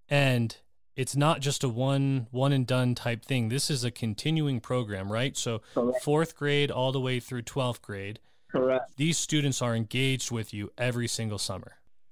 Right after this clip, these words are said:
Speaker 2: You got that right. And we look forward to seeing them. We are very excited. Only, only difference is they started, when we first started, uh, we started them at six years old.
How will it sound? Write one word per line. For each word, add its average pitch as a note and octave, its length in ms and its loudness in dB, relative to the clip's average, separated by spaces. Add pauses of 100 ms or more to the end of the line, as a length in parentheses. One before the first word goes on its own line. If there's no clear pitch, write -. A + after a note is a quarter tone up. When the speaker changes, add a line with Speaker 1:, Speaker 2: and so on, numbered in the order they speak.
Speaker 2:
You G#2 120 -6
got B2 260 0
that C3 240 2
right. F2+ 320 -4 (420)
And G2 280 0
we A2 100 4
look A#2+ 300 4
forward B2+ 380 2
to A2+ 100 2
seeing G#2 400 0
them. F#2 140 -2
We G2+ 100 2
are G2+ 80 2
very A2+ 480 2
excited. G2 580 -4 (380)
Only, D3+ 360 2
only C#3 320 2
difference C3 360 0
is A2 240 2
they G#2+ 100 2
started, D3 640 0
when B2+ 160 6
we A#2+ 140 6
first F3+ 320 0
started, D3 480 2 (340)
uh, A2 340 2
we A#2 160 2
started A#2 320 2
them G#2+ 160 4
at G2 140 0
six - 380 -2
years A#2 260 4
old. F#2 280 -2